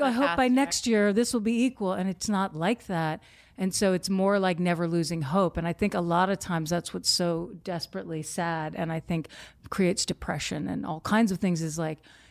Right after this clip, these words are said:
Speaker 2: you do wanna see, like, we all wanna see things happen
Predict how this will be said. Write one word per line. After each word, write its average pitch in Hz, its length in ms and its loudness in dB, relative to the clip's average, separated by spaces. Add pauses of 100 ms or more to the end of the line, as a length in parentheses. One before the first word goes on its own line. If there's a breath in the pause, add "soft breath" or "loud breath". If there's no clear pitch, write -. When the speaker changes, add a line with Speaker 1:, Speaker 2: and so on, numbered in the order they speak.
(200 soft breath)
Speaker 2:
you 202 180 -2
do 240 240 2
wanna 202 260 2
see, 190 360 -2
like, 185 180 0
we 208 140 0
all 220 260 4
wanna 196 200 0
see 175 220 0
things 165 280 -2
happen 170 480 -2